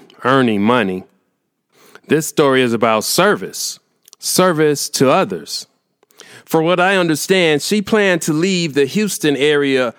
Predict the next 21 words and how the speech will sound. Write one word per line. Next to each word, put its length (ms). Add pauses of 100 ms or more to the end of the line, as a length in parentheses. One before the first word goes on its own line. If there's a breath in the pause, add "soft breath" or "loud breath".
(160 soft breath)
about 340
noon 460
that 220
day, 360 (260 soft breath)
after 340
making 440
her, 400
her 180
final 480
delivery 680
and, 200
and 200
traveling 520
the 60
three 320
hours 420
needed 340
to 100
get 240
back 240
home. 340